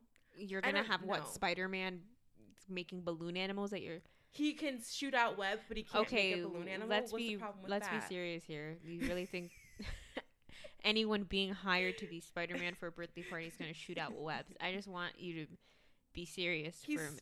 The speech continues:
Speaker 2: Spider-Man. He ha-, why wouldn't he shoot out a web?
Speaker 1: He's a guy in a Spider-Man costume. He's not
Speaker 2: Okay.
Speaker 1: Spider-Man.
Speaker 2: Let's get real.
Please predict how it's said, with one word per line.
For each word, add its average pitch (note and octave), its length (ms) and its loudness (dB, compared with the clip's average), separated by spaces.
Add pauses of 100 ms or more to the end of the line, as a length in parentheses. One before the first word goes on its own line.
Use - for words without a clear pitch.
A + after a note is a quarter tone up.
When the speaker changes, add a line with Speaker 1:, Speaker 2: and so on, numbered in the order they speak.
Speaker 2:
Spider-Man. D4 540 0
He G#3+ 140 -6
ha-, A3+ 200 -2 (340)
why E3+ 180 -2
wouldn't G3 160 -10
he G3 120 -12
shoot F3+ 80 -8
out B2+ 80 -10
a - 20 -10
web? D#3+ 240 -6 (120)
Speaker 1:
He's C4 380 4 (340)
a A#3 140 10 (100)
guy A#3+ 260 12
in A#3 200 8
a G#3+ 80 4
Spider-Man G#3 520 4
costume. G#3 460 -2
He's D#3+ 140 2
not F#3 100 2
Speaker 2:
Okay. G3+ 100 0
Speaker 1:
Spider-Man. G3+ 600 0
Speaker 2:
Let's D#3+ 140 -2
get F3+ 200 -2
real. D#3+ 360 -6